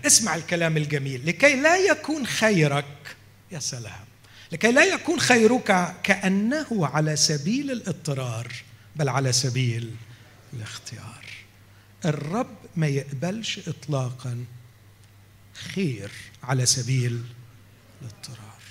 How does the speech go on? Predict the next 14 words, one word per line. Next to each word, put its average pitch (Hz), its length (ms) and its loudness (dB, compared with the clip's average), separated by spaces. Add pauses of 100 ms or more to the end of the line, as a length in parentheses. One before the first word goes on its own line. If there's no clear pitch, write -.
(640)
الرب 220 200 -8
يفرح - 800 -6 (1200)
بخير 135 560 -4
على 135 180 -2
سبيل 147 540 2 (440)
الاختيار. 117 720 -12 (260)
وإحنا 233 380 0
في 143 320 -2
معاملاتنا 143 720 -2
مع 143 220 0
بعض، 127 200 -2
الأخلاق 156 520 -4
المسيحية، 131 800 -6 (880)
أنه 139 380 0